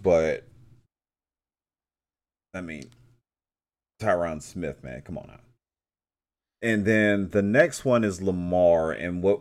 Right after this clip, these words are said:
I've been reading here, Jonathan, is that he has a P C L sprain. Um, I've had an M C L tear, so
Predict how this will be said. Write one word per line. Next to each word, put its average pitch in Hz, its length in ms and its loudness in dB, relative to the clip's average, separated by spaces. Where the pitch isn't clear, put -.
I've 87 160 -4
been 92 220 -6
reading 95 420 -4
here, 90 320 -4
Jonathan, 82 540 -8
is 78 100 -10
that 80 140 -4
he 80 80 -8
has 78 160 -8
a - 40 -18
P 98 200 -14
C 73 260 -12
L 69 160 -14
sprain. 95 480 -14
Um, 71 440 -20
I've 98 120 -6
had 113 160 -2
an 90 60 -6
M 101 200 -8
C 101 260 -8
L 85 240 -6
tear, 117 600 -8
so 82 580 -10